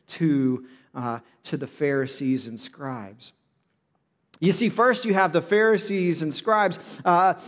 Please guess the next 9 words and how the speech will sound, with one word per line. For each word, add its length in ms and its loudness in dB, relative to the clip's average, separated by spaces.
th-, 220 -8
th-, 140 2
they're, 240 0
they're 260 2
out 320 6
of 160 2
the 120 6
normal, 1080 2
uh, 300 2